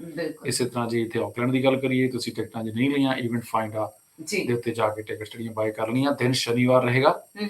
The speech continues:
Speaker 1: ਹੂੰ।
Speaker 2: ਦਸ ਮਈ ਨੂੰ ਸ਼ਾਮ ਨੂੰ ਸੱਤ ਵਜੇ ਇਹ ਸ਼ੋਅ ਜਿਹੜਾ ਇੱਥੇ ਹੋਣਾ, Dewdrop Event Center ਮੈਨਕਾਓ ਦੇ ਵਿੱਚ।
Speaker 1: ਜੀ।
Speaker 2: ਬਹੁਤ ਰੀਜ਼ਨੇਬਲ ਰੇਟ ਦੇ ਉੱਤੇ ਟਿਕਟਾਂ। ਜ਼ਿਆਦਾ ਜਾਣਕਾਰੀ ਲਈ ਤੁਸੀਂ ਜ਼ੀਰੋ ਬਾਈ ਜ਼ੀਰੋ ਤਿਹੱਤਰ ਸਤੱਤਰ ਜ਼ੀਰੋ ਜ਼ੀਰੋ ਜਾਂ ਫਿਰ ਜ਼ੀਰੋ ਟੂ ਵਨ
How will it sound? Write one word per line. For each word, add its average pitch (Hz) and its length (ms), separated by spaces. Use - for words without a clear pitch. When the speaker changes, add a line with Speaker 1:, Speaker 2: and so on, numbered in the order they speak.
Speaker 1:
ਹੂੰ। 120 200
Speaker 2:
ਦਸ 123 160
ਮਈ 123 260
ਨੂੰ 139 160
ਸ਼ਾਮ 113 280
ਨੂੰ 113 100
ਸੱਤ 127 280
ਵਜੇ 113 260
ਇਹ 120 120
ਸ਼ੋਅ 110 240
ਜਿਹੜਾ 107 220
ਇੱਥੇ 107 200
ਹੋਣਾ, 110 400
Dewdrop 110 380
Event 107 300
Center 107 340
ਮੈਨਕਾਓ 117 400
ਦੇ 143 60
ਵਿੱਚ। 143 240
Speaker 1:
ਜੀ। - 180
Speaker 2:
ਬਹੁਤ 147 200
ਰੀਜ਼ਨੇਬਲ 147 400
ਰੇਟ 123 200
ਦੇ 117 80
ਉੱਤੇ 113 180
ਟਿਕਟਾਂ। 113 340
ਜ਼ਿਆਦਾ 113 220
ਜਾਣਕਾਰੀ 113 380
ਲਈ 113 80
ਤੁਸੀਂ 110 260
ਜ਼ੀਰੋ 110 240
ਬਾਈ 117 400
ਜ਼ੀਰੋ 107 320
ਤਿਹੱਤਰ 113 560
ਸਤੱਤਰ 117 560
ਜ਼ੀਰੋ 110 260
ਜ਼ੀਰੋ 123 340
ਜਾਂ 123 180
ਫਿਰ 117 140
ਜ਼ੀਰੋ 117 220
ਟੂ 113 200
ਵਨ 123 240